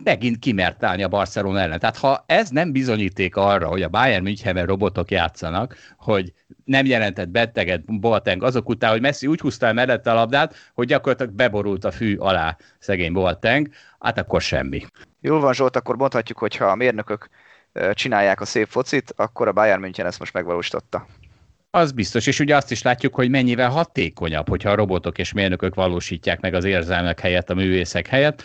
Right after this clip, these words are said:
Speaker 1: nyolc kettőre hatékonyabb. Ezzel kapcsolatban, és akkor most hagyjuk a focit, illetve nem hagyjuk a focit, hanem a sportnál maradunk, de egy nagyon jó példám van erre, ami az egész életre tanácsul szolgál.
Speaker 2: Szerinted igaz?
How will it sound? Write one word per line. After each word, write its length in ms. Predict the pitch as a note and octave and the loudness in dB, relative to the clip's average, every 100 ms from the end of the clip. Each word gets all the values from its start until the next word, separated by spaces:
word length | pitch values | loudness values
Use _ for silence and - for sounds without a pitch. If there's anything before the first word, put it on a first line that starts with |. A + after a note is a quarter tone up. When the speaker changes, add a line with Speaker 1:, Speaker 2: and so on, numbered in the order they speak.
| - - - | -20 -12 -4
Speaker 1:
nyolc 220 | C#2+ - | -2 0
kettőre 540 | E2 - - D#2+ D#2 - - | -2 -2 -2 -2 -4 -12 -4
hatékonyabb. 720 | D#2+ - D#2 - F2+ A2+ C#3+ - _ | -4 0 -2 0 2 2 0 -8 _
Ezzel 300 | D#3 A#3 C3 | 0 2 2
kapcsolatban, 460 | B2+ A2+ A2 G2+ | 2 2 0 0
és 100 | A2+ | -2
akkor 200 | A#2 - | -2 -2
most 240 | G#2 G2+ - | -2 -2 -6
hagyjuk 360 | - G#2+ G2 F#2 | -2 0 0 0
a 200 | F2 D#2+ - | -2 -4 -6
focit, 560 | G#2 G2+ G#2+ E3+ - - | -4 -2 -2 -2 -6 -4
illetve 220 | A#2 D3 | 0 2
nem 120 | C#4 | 2
hagyjuk 240 | A3 B2+ | 2 2
a 80 | A2+ | 0
focit, 340 | - C#3 E3+ - | 0 0 0 -2
hanem 160 | A2+ | -2
a 40 | A2+ | -2
sportnál 460 | - G#3 A3+ G2 | -2 -4 0 0
maradunk, 360 | G#2+ A2+ A#2 A2 | 2 2 0 2
de 160 | A2 G#2+ | 0 0
egy 160 | A2+ G#2+ | -2 -2
nagyon 260 | F#3+ B2 | 0 2
jó 240 | F2+ D#2+ D#2 - | 2 0 -4 -2
példám 480 | G2 G2 F2 E2 E2 | 0 2 2 0 0
van 160 | E2+ | 0
erre, 520 | F2 F2+ D2+ F#2+ E3+ - | 0 0 0 -2 -2 -6
ami 260 | - G2+ G2+ | -6 -2 0
az 160 | G2+ | 0
egész 340 | G2 F2 D#2+ - | 0 -2 -4 -4
életre 600 | G2 D#2+ C#2 - B1 - _ _ | -4 -2 -4 -6 -8 -10 _ _
tanácsul 540 | - E2 C#2 - - - | -2 -2 -4 -6 -12 -8
szolgál. 580 | - D#2+ D2+ F#2+ D3+ - - - | -4 -2 0 0 -2 -8 -20 -20
Speaker 2:
Szerinted 640 | - - A#2 A2+ F#2 G2 | -6 -2 -2 -4 -2 -2
igaz? 400 | G2+ A2+ C#3 - | 0 2 0 -2